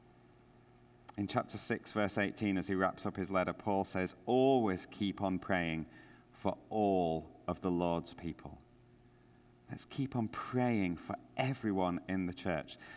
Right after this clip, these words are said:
Last week at our elders meeting, we were praying for the church. We read out every name of those who call Christ Central their home.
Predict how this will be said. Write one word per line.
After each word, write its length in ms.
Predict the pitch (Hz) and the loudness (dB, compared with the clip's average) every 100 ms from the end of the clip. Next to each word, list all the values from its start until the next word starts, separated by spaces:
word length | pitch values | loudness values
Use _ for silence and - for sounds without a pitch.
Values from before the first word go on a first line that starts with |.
| - | 2
Last 260 | 120 117 120 | 4 4 2
week 240 | 123 120 | 2 4
at 80 | 113 | 4
our 160 | 104 - | 4 6
elders 380 | 117 113 110 113 | 4 4 2 2
meeting, 320 | 107 104 104 | 0 0 0
we 100 | 101 | 2
were 100 | 98 | 0
praying 360 | - 110 113 | 0 2 2
for 140 | 101 110 | 0 -2
the 60 | |
church. 400 | 104 - 104 - - - - | 0 2 0 0 -10 -18 -2
We 100 | 117 | 2
read 260 | 113 120 113 | 6 6 6
out 220 | 107 - - | 4 2 0
every 580 | 127 139 131 127 131 131 | 4 4 2 4 4 4
name 680 | 107 117 113 104 92 90 95 - - - | 4 4 4 4 2 0 -2 -6 -16 -4
of 180 | 95 92 - | -4 -4 0
those 360 | 107 101 98 | 2 4 2
who 120 | - 107 | -2 -4
call 300 | - 95 90 | 0 0 0
Christ 340 | - 92 - | 0 0 0
Central 400 | 95 87 - 87 | -4 -4 -2 0
their 160 | 85 82 | 0 0
home. 320 | 85 73 | 0 -2